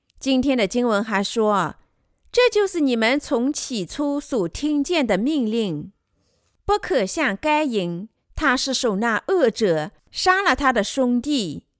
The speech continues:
为什么杀了他呢？因自己的行为是恶的，兄弟的行为是善的。弟兄们，世人若恨你们，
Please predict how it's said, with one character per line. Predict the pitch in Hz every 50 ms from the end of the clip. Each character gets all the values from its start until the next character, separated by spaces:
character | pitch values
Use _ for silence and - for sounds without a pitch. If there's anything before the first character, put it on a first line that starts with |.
| _ _ _ _ _ _ _ _
为 | - 403 466 466 453
什 | 403 - 320
么 | 262 240 254
杀 | 262 - - 302 294
了 | 294 269 247
他 | - 285 277
呢？ | 277 269 277 277 285 277 294 311 - _ _ _ _ _ _ _ _ -
因 | 254 285 285 269 269
自 | - - 453
己 | 381 302 226
的 | 196 220
行 | 240 - - 240 220 240
为 | 269 269 220 202 208
是 | 214 - - 262
恶 | 247 - - 392 359 294 220
的， | - 202 180 160 156 165 - - _ _ _ _ _ _
兄 | - - - 427 415 415 403
弟 | 403 440 440
的 | 294 285
行 | 277 - - 233 226 247
为 | 240 220 208 208 220
是 | - - - 247 240
善 | - - - 427 403 349 254 214
的。 | 190 - 180 170 160 165 - 214 _ _ _ _ _ _ _ _ _ _ _ _ -
弟 | - 370 339 277
兄 | 247 - 269 240
们， | 233 226 208 185 170 170 170 190 - _ _ _ _ _
世 | - - - - 523 508 427
人 | 311 269 254 269
若 | 294 381 403 349 320
恨 | 330 - - 466 466 381 269
你 | 247 220
们， | 196 190 185 185 196 214